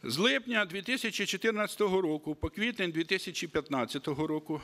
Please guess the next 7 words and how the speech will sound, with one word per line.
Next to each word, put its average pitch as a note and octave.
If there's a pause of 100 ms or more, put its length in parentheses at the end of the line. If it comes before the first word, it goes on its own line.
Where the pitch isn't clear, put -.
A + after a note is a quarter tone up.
(100)
Державна G3+
фінансова F#3
інспекція E3
зупинила D#3+ (1080)
завдяки D3
операційному F3
аудиту D3